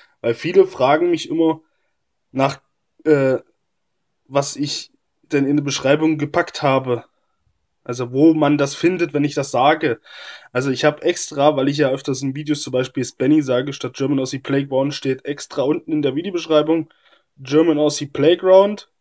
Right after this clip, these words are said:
Klammer auf, Benny, Klammer zu. Das gleiche bei Mick, das gleiche bei Laser, et cetera pp.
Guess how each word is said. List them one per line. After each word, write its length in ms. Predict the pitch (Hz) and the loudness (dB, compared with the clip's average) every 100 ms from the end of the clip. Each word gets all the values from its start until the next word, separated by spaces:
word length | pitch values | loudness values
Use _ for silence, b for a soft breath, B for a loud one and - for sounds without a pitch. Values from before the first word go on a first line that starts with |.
| _ - | _ -6
Klammer 300 | 123 117 73 | -2 -2 -2
auf, 500 | 71 175 196 - _ _ _ | 2 2 2 -4 _ _ _
Benny, 580 | 127 147 175 180 190 165 _ _ | -4 -2 -2 -2 -4 -6 _ _
Klammer 340 | - 120 127 - | -6 -4 -4 -6
zu. 420 | - 151 131 - _ b b b b | -4 -2 -2 -6 _ b b b b
Das 180 | - - | -14 -12
gleiche 400 | - 113 131 127 | -2 0 0 -4
bei 260 | 127 120 120 | -4 -2 0
Mick, 280 | 139 185 - | 0 -2 -4
das 180 | 123 117 | -10 -10
gleiche 380 | - 120 123 - | -2 -2 -2 -6
bei 240 | - 117 | -2 -2
Laser, 500 | 117 131 151 160 160 - _ | 0 -2 0 0 0 -4 _
et 160 | - 120 | -10 -8
cetera 300 | 131 120 113 | -6 -4 -4
pp. 400 | 110 127 123 | -4 -6 -4